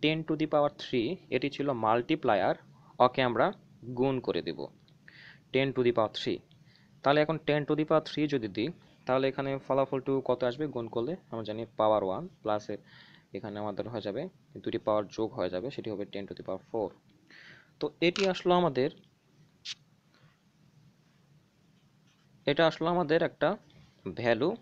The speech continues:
যে দুটি ডিজিট এবং হচ্ছে আমাদের মাল্টিপ্লায়ার থেকে ten to the power four। মূলত এটাই বোঝাচ্ছে আমাদের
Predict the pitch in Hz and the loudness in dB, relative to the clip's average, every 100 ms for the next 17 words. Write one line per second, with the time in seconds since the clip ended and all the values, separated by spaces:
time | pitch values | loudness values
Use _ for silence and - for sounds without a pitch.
0 | - _ _ - 98 104 98 107 107 117 | -14 _ _ -12 -2 -2 0 -2 0 0
1 | 117 165 185 - _ - 107 113 117 110 | 2 0 0 -8 _ -10 -4 -2 -2 -4
2 | - 214 - _ - - - - _ 98 | -4 -6 -8 _ -20 -20 -20 -20 _ -2
3 | 104 131 190 - _ _ - 117 120 117 | 0 -2 -4 -8 _ _ 2 4 4 2
4 | 98 78 - 82 78 - _ _ 120 127 | 0 -2 -4 -8 -8 -12 _ _ -4 -4
5 | 120 107 113 170 - - 95 - - 131 | -4 -4 0 -2 -4 -6 -6 -6 -8 -2
6 | 165 175 117 180 - - 139 151 170 120 | -2 0 -2 -4 -10 -4 0 2 0 0
7 | 113 113 - 110 113 165 | -4 -6 -6 -6 0 0